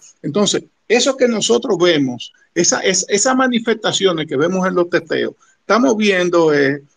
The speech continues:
caramba, los hijos, vamos a decir, caramba, no me gusta esa, usar estas expresiones, pero la uso para que toditos nos podamos entender, ¿verdad? O sea, estamos viendo a los hijos de nadie juntándose,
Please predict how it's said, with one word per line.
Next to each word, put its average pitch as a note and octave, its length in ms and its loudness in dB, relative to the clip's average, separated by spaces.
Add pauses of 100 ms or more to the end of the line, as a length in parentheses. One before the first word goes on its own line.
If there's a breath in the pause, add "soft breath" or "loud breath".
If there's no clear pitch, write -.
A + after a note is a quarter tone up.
(420)
caramba, G3 480 0
los F3+ 260 0
hijos, A#3 220 2
vamos A3+ 320 0
a A3+ 60 2
decir, G#3 380 0
caramba, F#3 360 -2
no A3 120 -2
me B3 100 0
gusta A3+ 240 -4
esa, - 220 -2
usar F#3 280 -2
estas G3+ 280 -2
expresiones, F3 600 -2
pero D3+ 160 -6
la D#3 160 -4
uso G#3+ 400 0 (1000)
para F3 160 -2
que F3+ 100 0
toditos G3 400 4
nos A3 120 0
podamos F3+ 340 0
entender, D#3+ 420 0
¿verdad? E3+ 320 0 (240 loud breath)
O C#3+ 80 -8
sea, F3 220 -2
estamos A3+ 340 -2
viendo A#3+ 260 -2
a A3 60 -2
los G3+ 220 0
hijos A3+ 240 0
de G3 80 -2
nadie F3+ 500 0 (800)
juntándose, F#3 1000 0